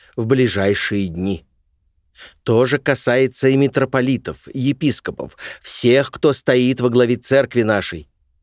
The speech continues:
То же и с предводителями воинства нашего.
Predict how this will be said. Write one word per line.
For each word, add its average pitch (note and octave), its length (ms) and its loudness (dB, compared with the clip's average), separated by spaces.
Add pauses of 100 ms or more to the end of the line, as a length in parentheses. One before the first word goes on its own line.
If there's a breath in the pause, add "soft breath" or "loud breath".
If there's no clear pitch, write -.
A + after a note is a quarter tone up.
(460 loud breath)
То A#2+ 240 4
же A#2+ 160 2
и C3 140 -2
с - 60 -6
предводителями A2 1000 0
воинства A2 640 2
нашего. F#2+ 480 -2